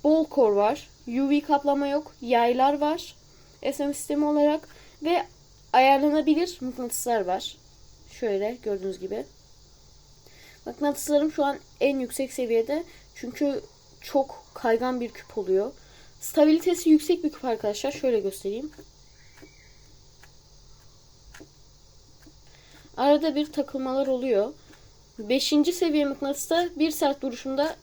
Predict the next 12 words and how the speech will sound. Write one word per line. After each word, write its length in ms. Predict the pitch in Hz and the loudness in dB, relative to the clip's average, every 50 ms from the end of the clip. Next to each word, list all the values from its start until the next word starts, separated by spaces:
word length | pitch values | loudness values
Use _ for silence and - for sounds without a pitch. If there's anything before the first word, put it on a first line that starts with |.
| - - - - - | -20 -20 -20 -14 -12
iki 220 | - 262 - - | -12 -10 -8 -10
tur 400 | 262 - 285 285 285 294 277 226 | -10 -6 -6 -6 -6 -6 -8 -6
dönüyor 320 | 226 240 226 233 226 220 196 | -4 -2 -2 -2 -2 -2 -2
gördüğünüz 380 | 208 190 190 190 190 190 190 | -2 -2 -2 -2 -6 -8 -8
gibi. 300 | 202 214 247 302 330 339 - - - - - - | -8 -4 -2 -2 -2 -4 -6 -12 -20 -20 -8 -2
Arada 260 | - 294 302 302 330 | 0 0 0 0 0
bir 60 | 311 | -2
şöyle 340 | 311 - 339 320 311 302 277 | -4 -2 -2 -2 -2 -2 -2
durduğu 440 | - 294 277 262 247 262 285 285 294 | -4 -4 -4 -4 -4 -2 -2 0 0
oluyor 500 | - 262 277 262 302 277 262 277 320 320 - | 0 0 0 0 2 2 2 2 0 -2 -4
ama 180 | - 277 277 | -6 -6 -6
mesela 460 | 277 262 262 - - 240 240 254 277 | -6 -8 -8 -8 -8 -8 -8 -8 -8